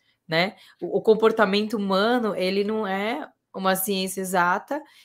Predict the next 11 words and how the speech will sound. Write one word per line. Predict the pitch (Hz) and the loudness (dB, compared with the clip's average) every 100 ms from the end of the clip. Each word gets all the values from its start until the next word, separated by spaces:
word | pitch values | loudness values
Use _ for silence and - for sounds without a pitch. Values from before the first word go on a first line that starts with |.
| _ - | _ -6
e | |
nunca | 233 262 302 | -4 0 0
vai | 302 302 | 0 -2
ser | - 269 294 294 | -2 0 0 0
isso | 247 254 | -2 -4
que | 294 | -6
nos | 277 262 | -4 -4
diferencia | 262 269 262 254 262 | -2 0 0 0 -2
de | 254 | 2
robôs, | 254 - 285 294 254 | 2 2 0 0 0
né? | 247 254 | -2 -2